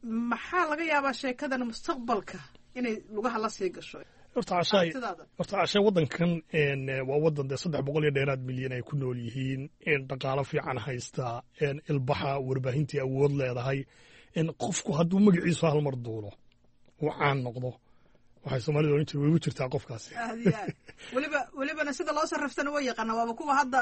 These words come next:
Speaker 1: already ka faa'iidaysanaya guryaha la
Speaker 2: Waa
Speaker 1: karaystay,
Speaker 2: kuwa guryaha
Speaker 1: magaco-,
Speaker 2: Airbnb,
Speaker 1: magacoodii
Speaker 2: Airbnb.
Speaker 1: xoqanaya.
Speaker 2: Exactly, aad iyo aad. Marka, horta faa'iidada ugu weyn waxa weeyaan, een, eh, dhiirigelinta dadka dhiirigelinayaan maalintan, maadaama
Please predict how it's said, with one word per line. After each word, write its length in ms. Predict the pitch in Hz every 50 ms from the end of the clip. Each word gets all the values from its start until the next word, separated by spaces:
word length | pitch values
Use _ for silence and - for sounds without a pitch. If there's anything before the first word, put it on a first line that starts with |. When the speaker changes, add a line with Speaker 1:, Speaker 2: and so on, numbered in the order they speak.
| 226 214 - - 247 269
Speaker 1:
already 380 | 277 277 269 277 269 247 254 247
ka 120 | 277 277
faa'iidaysanaya 800 | 269 285 269 254 247 262 254 - 285 262 262 254 247 262 247 233
guryaha 360 | 220 233 233 262 269 262 254
la 80 | - 156
Speaker 2:
Waa 120 | 143 143
Speaker 1:
karaystay, 120 | - -
Speaker 2:
kuwa 140 | 185 160 147
guryaha 200 | 143 135 147 151
Speaker 1:
magaco-, 160 | 151 147 147
Speaker 2:
Airbnb, 260 | 147 151 151 147 143 147
Speaker 1:
magacoodii 340 | 160 165 156 151 143 135
Speaker 2:
Airbnb. 100 | 151 151
Speaker 1:
xoqanaya. 380 | 262 - 262 254 233 196 - - - -
Speaker 2:
Exactly, 560 | 151 143 131 120 143 143 143 139 - 143 139
aad 200 | 139 139 135 131
iyo 120 | 131 131 123
aad. 100 | 117 107 - - - - - - - -
Marka, 340 | 196 - - 165 147 202 - _ _ _ _ _
horta 180 | - 170 - 185
faa'iidada 420 | - - 185 180 202 262 285 240 202
ugu 140 | 175 185 202
weyn 140 | 180 165 160
waxa 200 | 165 156 - 156
weeyaan, 560 | 151 156 143 139 135 135 123 120 113 113 - - _ - 165
een, 320 | 147 139 139 139 135 135
eh, 240 | 135 135 135 131 - - - - - -
dhiirigelinta 580 | - 165 160 151 151 127 160 180 190 - - 147
dadka 260 | 147 156 147 - 147 135
dhiirigelinayaan 720 | 131 135 139 147 139 131 139 135 139 139 131 131 135 131
maalintan, 400 | 131 131 143 151 - - 147 139
maadaama 480 | 131 123 131 139 143 139 131 131 123